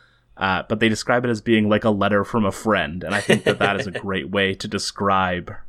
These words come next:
Speaker 1: her writing style. Like, it is so, like, casual and intimate in a lot of ways. Like, it makes you,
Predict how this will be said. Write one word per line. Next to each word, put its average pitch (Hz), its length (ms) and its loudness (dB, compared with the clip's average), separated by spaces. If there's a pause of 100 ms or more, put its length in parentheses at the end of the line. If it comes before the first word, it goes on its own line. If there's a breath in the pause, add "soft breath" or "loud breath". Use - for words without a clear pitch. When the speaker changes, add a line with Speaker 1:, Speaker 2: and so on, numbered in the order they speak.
(160)
Speaker 1:
her 107 220 0
writing 95 320 0
style. 90 240 -4
Like, 87 220 -4
it 117 100 2
is 131 200 2
so, 117 160 4
like, 107 280 2 (520 soft breath)
casual 117 960 -2 (120)
and 98 300 -2
intimate 120 420 0
in 123 80 4
a 123 60 4
lot 120 180 4
of 120 60 0
ways. 123 200 4
Like, 110 120 0
it 92 140 0
makes 110 280 0
you, 110 300 -2